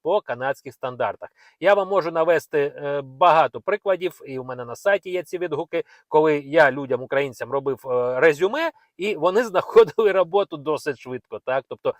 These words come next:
робота є, е, е, працювати треба вам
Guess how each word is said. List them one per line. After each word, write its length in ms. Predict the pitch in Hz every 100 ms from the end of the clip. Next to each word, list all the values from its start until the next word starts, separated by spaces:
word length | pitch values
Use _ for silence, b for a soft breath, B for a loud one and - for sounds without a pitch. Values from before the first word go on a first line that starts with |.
| b -
робота 500 | 165 208 254 214 185
є, 360 | 190 254 285 254 b b b
е, 100 | 156
е, 1040 | 170 175 175 175 175 175 175 - - 165 156
працювати 600 | 180 180 - 165 220 190
треба 460 | 139 170 170 170 - 120 123
вам 380 | 170 160 131